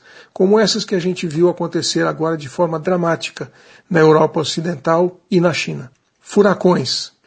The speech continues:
Eles estão ficando muito mais fortes e produzindo mais chuva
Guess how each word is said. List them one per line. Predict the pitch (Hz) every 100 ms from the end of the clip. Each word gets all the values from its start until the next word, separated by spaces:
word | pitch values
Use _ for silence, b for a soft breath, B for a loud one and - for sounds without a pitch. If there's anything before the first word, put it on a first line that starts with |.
| _
Eles | 185 180
estão | 160 - 180
ficando | 175 180 175 165 - 381
muito | 214 175 180 285 262 208
mais | 180 165
fortes | - 165 160 - 160 175
e |
produzindo | 175 190 170 151 175 180 175
mais | 165 190 196
chuva | - - 175 160 175